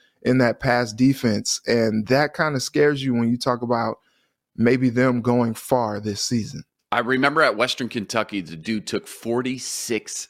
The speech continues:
Speaker 2: sacks, not a lot of mobility,
Speaker 1: Ooh.
Speaker 2: pure pocket guy, kinda Kirk Cousins-ish,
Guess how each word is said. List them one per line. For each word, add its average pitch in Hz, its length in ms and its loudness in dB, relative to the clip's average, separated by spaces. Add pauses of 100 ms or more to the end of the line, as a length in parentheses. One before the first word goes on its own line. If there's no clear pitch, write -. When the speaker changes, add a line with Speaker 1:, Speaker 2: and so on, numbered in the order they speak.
Speaker 2:
sacks, - 760 -4
not 101 240 -2
a 123 60 -4
lot 127 220 2
of 131 40 -2
mobility, 123 640 0
Speaker 1:
Ooh. 131 80 2
Speaker 2:
pure 110 360 -2
pocket 131 640 -4
guy, 117 260 4
kinda 101 320 -6
Kirk 123 300 -10
Cousins-ish, 123 920 -2